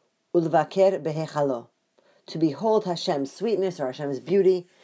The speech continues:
and to visit his Heichal every morning. Right? Milashon Boker, so he should be able to constantly visit. So while the Pasuk starts with Achat, one request, it seems that perhaps there are six separate requests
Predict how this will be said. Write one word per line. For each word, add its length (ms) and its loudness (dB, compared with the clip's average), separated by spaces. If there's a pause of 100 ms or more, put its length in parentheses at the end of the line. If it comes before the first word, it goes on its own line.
(280)
and 140 -2
to 100 0
visit 300 2
his 160 -4
Heichal 540 2 (460)
every 500 4 (100)
morning. 560 -2
Right? 280 -6 (300)
Milashon 480 -4
Boker, 380 0
so 320 -2 (400)
he 120 -6
should 160 -2
be 80 6
able 160 0
to 120 -12
constantly 600 -4
visit. 360 -2 (600)
So 160 2
while 260 6
the 100 0
Pasuk 360 -4
starts 320 2
with 120 -6
Achat, 460 2
one 320 0
request, 480 -2
it 100 -12
seems 280 0
that 140 0
perhaps 320 -2
there 140 -2
are 40 -2
six 300 -2
separate 280 -4
requests 720 -4